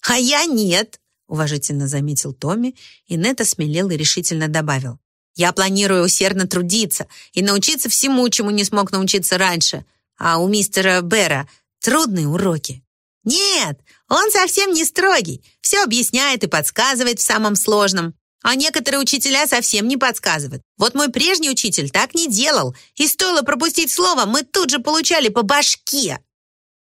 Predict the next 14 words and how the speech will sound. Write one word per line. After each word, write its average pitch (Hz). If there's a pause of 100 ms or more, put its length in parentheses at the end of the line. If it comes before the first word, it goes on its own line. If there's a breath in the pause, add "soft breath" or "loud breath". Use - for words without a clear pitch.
(140)
Тут -
Томми 214
потёр 170
затылок, 180 (260 loud breath)
точно 247
тот 240
до 226
сих 262
пор 165
болел 160
от 143
ударов 151
по 160
башке, -